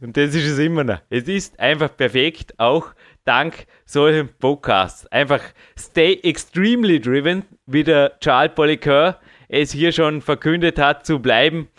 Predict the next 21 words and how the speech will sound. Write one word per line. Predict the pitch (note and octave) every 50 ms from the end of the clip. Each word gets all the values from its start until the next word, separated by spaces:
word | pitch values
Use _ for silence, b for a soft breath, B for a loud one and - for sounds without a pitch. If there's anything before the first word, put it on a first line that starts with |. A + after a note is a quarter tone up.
| b b b b b b b b
ist | D3+ - - -
easy, | D#3 E3 F3+ F3 - F3+ F3 E3+ C3+ - _ -
dank | C#3 B2+ C#3+ D#3 -
Steve | - - D#3 D#3 D#3+ C3+
Maxwell. | C3 A#2+ B2 C#3+ C#3+ - - A#2+ G#2+ A2+
Und | A#2+ B2 A#2+
ich | A#2+ A2+
vergiss | - C#3+ C#3 A2+ C#3+ D3 E3+ - -
auch | D#3+ C#3 C3+ B2 -
nie | D3 D3 E3 F3+ F#3+
mehr | F3+ E3 D#3 D3+ D3+ D3 B B B B
Coach | - D#3 D#3 D#3 D#3 - - - - _
Maxwells | - C#3 C3+ C#3+ E3 E3 - - - D3 D3+ D3 D3 C#3+ C3+ - - b b b b b b b b b -
Aussage | - C3+ E3 G3+ G3 - F3 D3 D3 D3 C#3+
im | C#3 C#3
ersten | G2+ A2 C3 E3 F#3+ - - F#3+ D#3+ _
Podcast | - E3 E3+ E3+ - E3 D3+ C#3 -
quasi, | - D3 C#3+ D3 C#3 D#3 C#3
dass | C#3+ C#3 - - _
Climbing | - D3 C3+ A#2 A2 C3 F3 G3 G#3 G#3 G#3 G3 F#3 -
und | - D#3 D3 D3 C#3+ C#3+